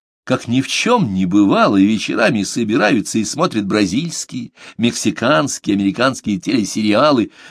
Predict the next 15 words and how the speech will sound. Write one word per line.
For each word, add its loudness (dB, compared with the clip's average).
герои 2
которых, -2
между 0
прочим, -4
если -4
не 0
с -4
чуждой, -2
то, 2
вне 0
всякого -4
сомнения, -2
с -6
другой 0
ментальностью. -2